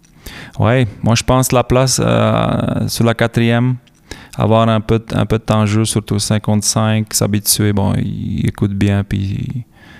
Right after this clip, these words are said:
encore même lui, il connaît, euh, les chemins, où se placer, tout ça. Mais je pense que c'est une très bonne saison, ça va être une très bonne saison, transition pour lui. J'espère pas qu'on a les blessures.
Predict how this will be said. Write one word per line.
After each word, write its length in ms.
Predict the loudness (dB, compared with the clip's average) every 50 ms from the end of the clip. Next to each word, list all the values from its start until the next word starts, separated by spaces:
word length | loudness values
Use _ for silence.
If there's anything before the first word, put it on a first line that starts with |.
| -20 -20 -10 -4 -4
encore 260 | -2 -2 0 2 2
même 220 | 2 4 4 2
lui, 180 | 2 2 2 2
il 40 | 0
connaît, 280 | 0 -2 0 0 2 2
euh, 560 | 0 0 0 0 0 0 0 0 0 0 0
les 140 | 0 0 0
chemins, 520 | -2 -2 0 0 0 0 0 0 0 -2 -2 -2
où 400 | -2 0 2 2 2 0 0 -2 -2
se 140 | -4 -4
placer, 400 | -2 0 0 0 0 -2 -2 -4
tout 140 | -4 -4 -2 -2
ça. 260 | -2 0 0 -2 -4 -6 _ _ _ _ -20 -20 -20 -20 -20 -18 -18 -20 -20 -8 -2 0
Mais 100 | 0 0
je 100 | 0 0
pense 300 | 0 0 2 2 0 0
que 80 | -2 -2
c'est 140 | -2 0 0
une 120 | 0 0 -2
très 340 | -2 0 0 2 2 2
bonne 420 | 2 2 2 2 2 2 2 0 0 -2
saison, 500 | -4 -2 -2 0 0 0 0 0 0 0
ça 160 | 0 0 0
va 140 | 0 0 0
être 120 | 0 0
une 80 | -2 -2
très 160 | 0 0 0
bonne 220 | 2 2 0 0
saison, 480 | -2 -2 -2 -2 -2 0 0 0 -2 0
transition 540 | 0 -2 -2 0 -2 -2 -2 0 0 -2 -2
pour 200 | -2 -2 0 0
lui. 260 | 2 2 2 0 0
J'espère 720 | 0 -2 -2 -2 -2 -2 0 0 2 2 0 0 -2 -4 -6 -10 _ _ _ _ _ _ 2
pas 160 | 2 2 2
qu'on 280 | 2 0 0 2 2
a 80 | 2 2
les 100 | 2 0
blessures. 460 | 0 0 0 0 0 0 0 0 0